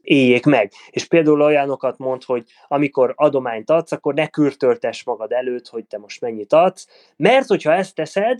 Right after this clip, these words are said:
akkor már megkaptad a jutalmad, és akkor nem fogsz kapni jutalmat Istentől. Nem arról van szó, hogy, hogy akkor büntetést kapsz érte,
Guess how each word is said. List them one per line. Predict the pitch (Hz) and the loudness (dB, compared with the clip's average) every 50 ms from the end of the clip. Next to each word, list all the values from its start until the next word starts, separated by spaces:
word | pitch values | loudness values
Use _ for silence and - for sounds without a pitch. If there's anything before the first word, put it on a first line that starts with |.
| _ - | _ -4
akkor | - 202 196 - 247 247 247 233 226 - | -4 -4 -4 0 2 2 2 2 -2 -6
már | 190 196 196 | -4 -4 -2
megkaptad | 180 175 160 - - 143 143 - 160 151 151 | -2 -4 -4 -2 -2 -2 -2 -2 -2 0 0
a | 151 | 2
jutalmad, | 147 143 139 - 110 104 110 110 120 139 | 0 0 -2 -4 -6 -6 -6 -6 -4 -4
és | 156 151 - | -4 -4 -4
akkor | 190 - 202 214 | -2 0 0 2
nem | 214 202 180 | 2 0 -2
fogsz | 165 175 156 - - | -2 -4 -4 -4 -2
kapni | - 190 165 - 170 165 | 0 0 0 0 2 2
jutalmat | 170 160 - - 131 127 131 131 135 147 147 - _ _ | 2 2 0 0 -2 -2 0 0 0 0 -2 -4 _ _
Istentől. | - 202 156 - - - 127 113 110 110 - 110 98 95 101 101 _ _ _ - _ _ _ | -6 -6 -6 -4 -2 -2 -2 -2 -2 -4 -6 -6 -6 -6 -8 -12 _ _ _ -20 _ _ _
Nem | - 160 220 269 285 | 2 2 4 4 4
arról | 262 214 180 160 156 147 | 4 4 4 4 4 4
van | 147 143 143 | 2 0 -2
szó, | 139 - 160 151 156 156 | -2 0 0 2 2 2
hogy, | 147 151 139 135 147 - | 0 0 -2 -2 -2 -4
hogy | - 139 135 | -4 -2 -2
akkor | 139 127 _ - 139 123 113 | -2 -2 _ 0 0 0 0
büntetést | 110 120 127 123 117 - 123 - 135 127 127 - - | -2 -6 -6 -4 -2 -4 -4 -4 -6 -14 -14 -6 -2
kapsz | 139 127 - - - | -2 -2 -2 -2 -6
érte, | 127 117 117 113 - - 135 151 156 | -2 -2 -2 -2 0 0 0 0 0